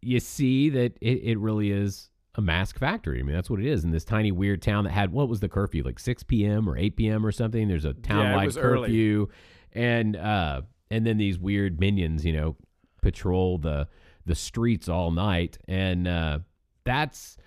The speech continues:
Speaker 1: they eventually kidnap, right? They kidnap the girl, and then he's gotta go try to find her, uh, and every time he picks up the phone and tries to call anyone for help, it's just like, "The, the number doesn't work,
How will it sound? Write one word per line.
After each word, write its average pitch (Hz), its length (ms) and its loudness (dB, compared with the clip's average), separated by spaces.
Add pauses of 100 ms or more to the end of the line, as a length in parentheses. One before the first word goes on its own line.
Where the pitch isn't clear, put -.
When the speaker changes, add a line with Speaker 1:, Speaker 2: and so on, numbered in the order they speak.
(440)
Speaker 1:
they 156 120 6
eventually 165 400 4
kidnap, 87 800 2 (160)
right? 104 320 0
They 107 100 0
kidnap 156 440 0
the 95 100 0
girl, 76 520 0 (800)
and 110 160 2
then 107 140 2
he's 127 280 2
gotta 104 240 0
go 98 140 2
try 95 220 2
to 82 80 2
find 113 480 0
her, 69 460 0 (500)
uh, 82 440 2 (200)
and 101 180 0
every 117 300 2
time 113 200 2
he 98 80 2
picks 104 240 -2
up 101 120 -2
the 85 80 -4
phone 101 320 2
and 85 100 0
tries 92 240 0
to 95 100 -6
call 92 360 0
anyone 101 420 2
for 80 140 -6
help, 90 320 -2
it's 85 160 -6
just - 260 -10
like, 80 400 -8 (840)
"The, 92 240 0 (120)
the 95 180 2
number 98 420 4
doesn't 85 240 2
work, 82 400 0